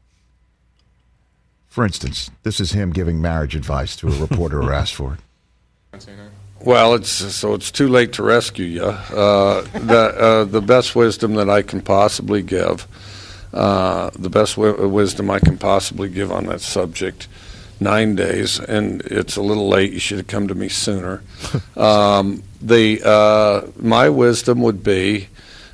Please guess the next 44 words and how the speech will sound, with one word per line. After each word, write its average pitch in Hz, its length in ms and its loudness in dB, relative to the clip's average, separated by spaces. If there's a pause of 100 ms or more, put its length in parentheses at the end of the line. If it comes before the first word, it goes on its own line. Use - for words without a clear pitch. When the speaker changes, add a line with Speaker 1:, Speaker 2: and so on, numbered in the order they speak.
Speaker 2:
uh, 101 760 4
you, 113 220 0
you 117 260 2
have 110 240 2
to 98 100 -8
stay 101 340 0
out 95 180 4
of 92 100 0
the 90 60 0
way. 87 420 0 (180)
Now, 95 300 0
y-, 98 140 -2
and 98 520 -4
I 92 100 -2
wish 95 300 -4
you 101 120 -2
a 92 40 -4
very 92 260 0
happy 95 320 -2
marriage, 95 460 0
and 92 80 -8
I'm 90 80 -2
sure 98 220 -4
you'll 92 180 -2
have 95 260 0
one. 87 200 -10 (100)
But, - 400 2 (640)
uh, 107 180 0
I'm 110 180 4
just 127 220 -4
telling 113 260 0
you, - 120 -14 (480)
uh, 101 320 0
when 101 180 -2
it 117 140 -2
comes 120 280 0
to 113 100 -6
marriages, 110 640 -2
uh, 98 680 -2
the 98 120 -2
women 110 540 0
lose 101 400 -4 (140)
their 92 200 -6
mind. - 560 -10